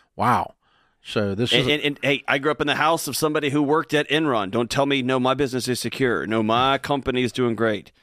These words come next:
Speaker 2: Um, like, it just, it's, it's life. We wouldn't have jobs if, if life didn't turn that way, man.
Speaker 1: Yeah, if it turned out the way you thought it was gonna turn out every time, no, nobody would be calling. <laughs>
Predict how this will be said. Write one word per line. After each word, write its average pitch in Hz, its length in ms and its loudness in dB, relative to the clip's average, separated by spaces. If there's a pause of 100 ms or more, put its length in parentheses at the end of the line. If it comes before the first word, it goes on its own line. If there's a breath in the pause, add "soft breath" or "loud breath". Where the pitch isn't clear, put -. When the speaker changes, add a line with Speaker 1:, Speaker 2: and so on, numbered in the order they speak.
(460 soft breath)
Speaker 2:
Um, 101 400 0 (240)
like, 101 240 0
it 110 120 -2
just, - 340 -2
it's, 98 200 -4
it's - 300 -6
life. 117 520 -2
We 117 140 2
wouldn't 139 240 0
have 131 120 0
jobs 123 460 0
if, - 300 -10
if 104 280 0
life 110 280 0
didn't 104 340 -2
turn 117 220 0
that 98 180 -4
way, 85 120 -12
man. 92 200 -12
Speaker 1:
Yeah, 107 140 0
if 104 140 -4
it 110 100 -4
turned 120 240 0
out 113 140 4
the 101 100 -4
way 113 140 2
you 107 120 2
thought 123 200 2
it - 20 4
was 98 100 -2
gonna 110 160 -2
turn 117 140 0
out 117 140 0
every 120 160 2
time, 131 280 -2 (300)
no, 104 220 -4
nobody 113 440 0
would 98 120 -2
be 107 100 -6
calling. 104 480 -2
<laughs> - 40 -16